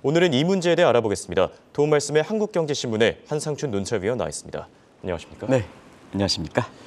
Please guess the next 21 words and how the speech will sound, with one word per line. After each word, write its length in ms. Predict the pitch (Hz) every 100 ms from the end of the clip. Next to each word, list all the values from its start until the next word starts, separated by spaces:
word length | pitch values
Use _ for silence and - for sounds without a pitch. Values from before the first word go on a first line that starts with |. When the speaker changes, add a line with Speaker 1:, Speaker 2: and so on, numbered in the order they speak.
| - - - -
Speaker 1:
네, 60 | 135
우선 220 | 139 160
오늘 280 | 165 170 156
미국 280 | 139 170
증시 320 | - 160 - 151
상황부터 500 | 156 156 135 - 127
체크해 360 | 131 - 120
보겠습니다. 580 | 101 82 - 73 78 76 -
아, 60 |
다행히 420 | 87 127 135 139 139 - -
뭐 100 | 123
이천십팔 560 | 117 196 196 - 208 196
년 220 | 190 185
데자뷰 420 | - 104 131 131
악몽에서 460 | 87 101 120 113 113
벗어났다, 640 | - 92 170 143 - 92 -
이런 320 | 113 151 156
평가들이 460 | 151 156 135 117 135
나오고 200 | 82 85
있습니다. 320 | - - 71 - - - - -
Speaker 2:
네, 340 | 127 123 98